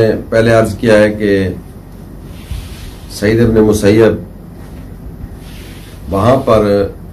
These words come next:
मौजूद ही नहीं थे, क्योंकि सईद तो वैसे बाद में पैदा हुआ है, लेकिन मुसैयब उस वक्त काफिर था और बाद में ये लोग इस्लाम लेकर आए। तो साहिब तबकात वाले ने लिखा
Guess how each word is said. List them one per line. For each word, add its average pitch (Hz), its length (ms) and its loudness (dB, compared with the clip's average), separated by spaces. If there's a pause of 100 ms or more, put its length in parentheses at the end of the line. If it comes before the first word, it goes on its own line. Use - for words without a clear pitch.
(260)
मौजूद 98 420 0
ही 98 80 2
नहीं 87 200 0
थे, 71 220 -4 (220)
क्योंकि 117 280 -6
सईद 117 380 0
तो 127 80 -2
वैसे 123 380 2
बाद 117 260 4
में 123 160 2
पैदा 107 220 2
हुआ 98 220 4
है, 123 120 -2 (760)
लेकिन 98 260 0
मुसैयब 110 480 2
उस 110 140 -4
वक्त 107 300 0
काफिर 92 320 0
था 87 180 2 (1000)
और 92 200 2
बाद 98 300 4
में 95 480 -4
ये 92 120 0
लोग 92 200 0
इस्लाम 85 400 -2
लेकर 71 300 -4
आए। 69 180 -8 (1300)
तो 135 500 6 (360)
साहिब 135 680 4
तबकात 120 580 2 (880)
वाले 104 260 2
ने 110 140 2
लिखा 107 340 2